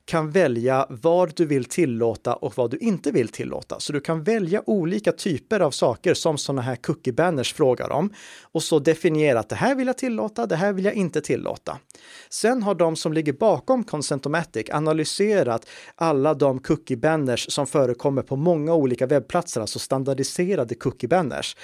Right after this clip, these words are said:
och gjort så att Consentomatic-tillägget automatiskt kryssar i <laughs> just de sakerna som du vill tillåta och inte kryssar i sakerna som du inte vill tillåta. Och i min mening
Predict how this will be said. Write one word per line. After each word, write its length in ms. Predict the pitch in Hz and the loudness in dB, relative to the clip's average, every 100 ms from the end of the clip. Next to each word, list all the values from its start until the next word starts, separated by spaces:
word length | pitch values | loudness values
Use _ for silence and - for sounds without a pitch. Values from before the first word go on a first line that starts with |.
| - | -20
och 220 | - - 156 | -8 0 2
gjort 260 | 175 190 | 2 2
så 180 | - 165 | 0 0
att 120 | 139 | 0
Consentomatic-tillägget 1500 | - 147 - 143 160 196 - - - - 135 165 240 117 107 - - | -4 -4 -4 -2 -2 -2 -4 -6 -6 -2 0 0 0 -4 -6 -14 -8
automatiskt 1200 | - 151 147 165 160 165 220 262 - - 110 - - | 0 0 2 0 2 2 2 0 -2 -4 -2 -4 -4
kryssar 640 | 196 185 - 170 160 233 | 0 0 2 2 2 2
i 320 | 254 120 107 - | 2 2 -4 -6
<laughs> 100 | - | -2
just 360 | 226 160 170 - | 2 4 2 2
de 180 | 165 151 | 0 0
sakerna 540 | - 139 - 147 117 - - | 0 0 0 -2 -2 -8 -12
som 340 | - 180 185 | -2 2 2
du 120 | 139 127 | 2 0
vill 180 | 135 | 0
tillåta 640 | 120 185 156 196 202 - 120 - | 0 0 4 2 2 -4 -6 -8
och 280 | - 135 - | -8 -8 -2
inte 320 | 208 156 - | -2 -2 -4
kryssar 400 | 214 139 - 117 | -2 -2 -2 -2
i 80 | 120 | -2
sakerna 500 | - 117 - 110 110 | 0 0 -2 -6 -8
som 240 | - 139 127 | -6 -6 -4
du 120 | - | -2
inte 280 | 254 185 311 | -2 -2 -4
vill 160 | 160 - | -6 -8
tillåta. 480 | - - - - - _ _ _ _ _ - - - - _ - | -12 -12 -14 -18 -18 _ _ _ _ _ -20 -20 -20 -20 _ -2
Och 120 | 127 | 0
i 40 | |
min 320 | 123 175 302 143 | 2 2 2 0
mening 380 | - - - | -6 -10 -16